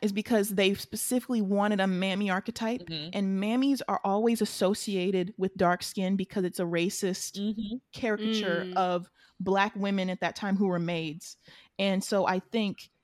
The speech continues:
Speaker 1: and, uh, not every s-, dark-skinned woman during that time was a maid. I'm just saying that's what the stereotype entails.
Speaker 2: Mm-hmm.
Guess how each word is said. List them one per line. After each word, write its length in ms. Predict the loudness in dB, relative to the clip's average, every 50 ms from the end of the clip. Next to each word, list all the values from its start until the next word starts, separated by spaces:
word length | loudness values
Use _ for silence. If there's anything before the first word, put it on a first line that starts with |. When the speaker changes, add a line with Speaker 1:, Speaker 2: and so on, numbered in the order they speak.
| _ _ _ _ 2
Speaker 1:
and, 80 | 4
uh, 80 | 4 4
not 220 | 4 2 2 2
every 200 | 2 2 2 2
s-, 80 | 0 0
dark-skinned 560 | 0 -2 -2 -2 -2 -4 -2 -2 0 0 2
woman 240 | 0 0 0 0 0
during 220 | -2 -2 -2 -2
that 120 | -4 -4 -4
time 200 | -2 -2 -2 -2
was 100 | -2 -4
a 40 | -4
maid. 240 | -4 -4 -6 -6 -6
I'm 100 | -8 -8
just 160 | -10 -10 -8
saying 160 | -8 -6 -6
that's 240 | -6 -6 -8 -8 -10
what 120 | -10 -10
the 60 | -10
stereotype 640 | -12 -10 -4 -2 -2 0 0 -2 -2 -2 -2 -2 2 2
entails. 600 | 2 2 4 2 2 2 2 0 -2 -2 -4 -6
Speaker 2:
Mm-hmm. 80 | -8